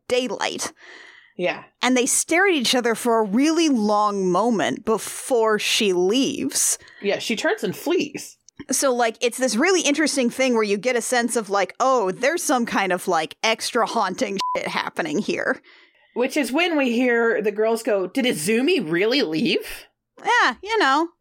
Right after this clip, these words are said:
Speaker 1: it's probably totally fine that it's the same name as Toyama's grade school daughter.
Speaker 2: The daughter? Yeah, don't worry about it. He heads upstairs to kind of peek in on these teen girls, which, again, it's daylight in their room.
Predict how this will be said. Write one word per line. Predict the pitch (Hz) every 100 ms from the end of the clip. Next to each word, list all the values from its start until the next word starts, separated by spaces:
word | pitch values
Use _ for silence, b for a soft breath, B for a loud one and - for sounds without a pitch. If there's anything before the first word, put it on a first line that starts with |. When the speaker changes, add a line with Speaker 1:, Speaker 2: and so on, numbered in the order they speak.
| - -
Speaker 1:
it's | 311 -
probably | 453 403 370 277 269
totally | 320 269 247 226
fine | 220 233 220 226
that | 220
it's | 214 -
the | 226
same | - 247 214 208
name | 208 202
as | 196
Toyama's | - 208 196 190 185 185 202 - -
grade | 220 196 196
school | - - 202 196
daughter. | 190 190 220 294
Speaker 2:
The | 185
daughter? | 202 202 370 466
Yeah, | 285 440 -
don't | 240 330
worry | 392 196
about | - -
it. | - - _
He | 202 - 294 330 277
heads | 285 262
upstairs | 269 240 - 240 233 226
to | -
kind | 220 226 196
of | -
peek | 254 240
in | 220 214
on | 202
these | 165 -
teen | - 175 156
girls, | 156 151 165 180 - - _ _ -
which, | 180 185
again, | 190 269 233
it's | 180 -
daylight | - 226 202 170 170
in | 160
their | 170 160
room. | 180 170 147